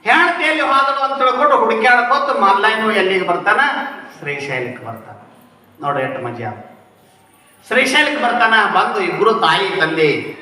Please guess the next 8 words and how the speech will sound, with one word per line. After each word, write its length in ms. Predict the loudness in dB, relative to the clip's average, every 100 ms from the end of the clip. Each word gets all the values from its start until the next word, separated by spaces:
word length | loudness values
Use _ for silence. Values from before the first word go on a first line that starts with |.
| -8
ಭಾಳ 340 | 0 2 4
ಸಮಾಧಾನ 640 | 0 -2 0 2 2 0 -2
ಹೇಳ್ತಾರೆ 360 | 0 0 0
ಷಣ್ಮುಖಗೆ. 760 | 0 0 0 0 -4 -6 -10 -16 -20 -20 -20 -2
"ನೋಡಪ್ಪ, 260 | 2 2 4 2 2
ನಿನಗೆ 260 | -2 -2
ನನ್ನೇ 360 | -2 -2 -2 0
ಮಾಡಿಲ್ಲ, 360 | 0 0 0